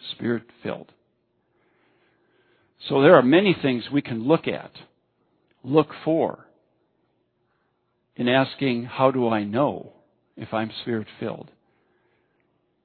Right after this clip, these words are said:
And like Don Francisco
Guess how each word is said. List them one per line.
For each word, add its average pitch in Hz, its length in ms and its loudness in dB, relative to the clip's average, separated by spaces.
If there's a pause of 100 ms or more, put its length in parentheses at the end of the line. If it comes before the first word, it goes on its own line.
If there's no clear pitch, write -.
(1700)
And 131 160 0
like 135 200 4
Don 151 280 6
Francisco 143 640 -2